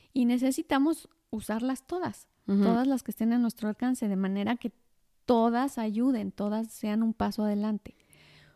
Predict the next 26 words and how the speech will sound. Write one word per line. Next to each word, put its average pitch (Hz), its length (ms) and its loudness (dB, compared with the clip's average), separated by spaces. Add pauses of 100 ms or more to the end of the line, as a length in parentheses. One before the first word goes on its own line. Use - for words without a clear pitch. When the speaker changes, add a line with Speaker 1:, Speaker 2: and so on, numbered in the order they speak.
(360)
Speaker 1:
Una 302 360 6
de 294 100 6
ellas, 247 440 2 (640)
eh, 202 240 -2
que 208 140 -4
a - 20 0
mí 220 140 2
me 233 80 0
parece 220 340 0
muy 240 300 4
importante 202 760 0
es - 180 -6 (1500)
las, 226 460 0 (100)
estas, 269 400 0
estos 262 300 -2
famosos 233 460 2
avatares, 196 680 -2
las 208 300 -2
fotos - 760 -2 (140)
mentales 190 600 -2
de 190 80 -4
las 185 180 -4
que - 120 -8
hablaba. 185 360 -4 (1000)
Cuando 240 420 2
tenemos 277 680 4